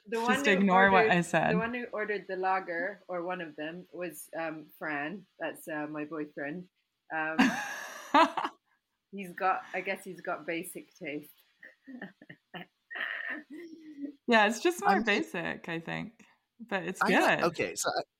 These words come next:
Speaker 3: I, I, I mean, I, I think that we can make stereotypical judgments, yes, but I don't think we can make true judgments on this because, I mean, there are good lagers out there. I'm, I'm just not, I'm more of a fan of I P As, but I think maybe, uh, perhaps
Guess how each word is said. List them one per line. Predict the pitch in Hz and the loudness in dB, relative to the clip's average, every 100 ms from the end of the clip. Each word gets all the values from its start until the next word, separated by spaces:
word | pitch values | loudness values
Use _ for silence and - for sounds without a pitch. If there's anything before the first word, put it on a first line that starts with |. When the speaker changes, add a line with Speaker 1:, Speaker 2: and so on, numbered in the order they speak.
| _ _ _ - | _ _ _ 2
Speaker 3:
I, | |
I, | 226 202 | 4 4
I | |
mean, | 220 | 0
I, | 196 190 | 2 0
I | 185 | -2
think | 208 220 | -4 -4
that | 190 | -2
we | 175 | -2
can | 165 147 | -4 -2
make | 131 | -2
stereotypical | - 123 113 113 98 - 113 113 113 92 | -2 0 2 0 -2 -6 -6 -6 -4 -6
judgments, | 85 98 87 85 85 82 87 | -4 -6 -6 -8 -10 -8 -6
yes, | 78 69 - | -4 -4 -4
but | 123 | 0
I | 123 | 2
don't | 135 127 | 2 -2
think | 127 | -4
we | 120 | -6
can | 120 104 | -6 -8
make | 98 | -8
true | - - 110 | -8 -8 -6
judgments | 107 110 127 120 | -4 -4 -4 -6
on | 135 | -6
this | 131 131 | -4 -6
because, | 135 147 175 | -8 -6 -4
I | |
mean, | 196 190 | -4 -4
there | 160 | -4
are | 185 | -4
good | 185 180 170 | -2 -2 -2
lagers | 143 175 151 95 98 | -2 -2 -2 -2 -2
out | 87 | -4
there. | 92 90 | -4 -2
I'm, | 117 135 | -4 -4
I'm | 123 | -4
just | 131 123 | -4 -4
not, | 117 98 | -2 -2
I'm | 95 | -2
more | 131 139 | -2 0
of | 127 | 0
a | 113 | -2
fan | 113 104 | -4 -4
of | |
I | 95 | -4
P | 92 98 | -4 -4
As, | 104 | -4
but | 104 98 - - - | -4 -8 -10 -20 -10
I | 160 | -6
think | 190 | -4
maybe, | 156 147 143 143 139 135 131 - _ - | -2 -4 -4 -6 -6 -6 -6 -10 _ -16
uh, | 131 127 120 | -8 -6 -4
perhaps | - 123 127 127 - - - - | -4 -2 -2 -2 -4 -6 -6 -8